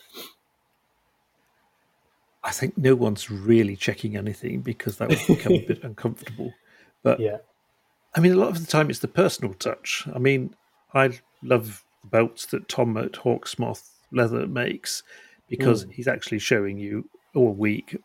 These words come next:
Speaker 1: on his Instagram making <laughs> your belt. And there's a
Speaker 2: Yeah, yeah.
Speaker 1: waiting list because he,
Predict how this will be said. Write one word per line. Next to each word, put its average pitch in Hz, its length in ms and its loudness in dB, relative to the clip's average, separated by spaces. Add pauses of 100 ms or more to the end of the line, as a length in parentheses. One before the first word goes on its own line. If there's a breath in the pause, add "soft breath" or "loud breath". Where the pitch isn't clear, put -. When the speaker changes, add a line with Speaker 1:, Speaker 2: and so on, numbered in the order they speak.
Speaker 1:
on 117 60 0
his 107 160 0
Instagram 110 680 -2 (340)
making - 480 0 (220)
<laughs> - 180 -20
your - 180 -2
belt. - 640 0 (580 loud breath)
And 123 140 6
there's 110 100 6
a 110 40 6
Speaker 2:
Yeah, 98 40 2
yeah. - 20 0
Speaker 1:
waiting 123 340 2
list - 320 -8
because - 300 -6
he, 127 180 -10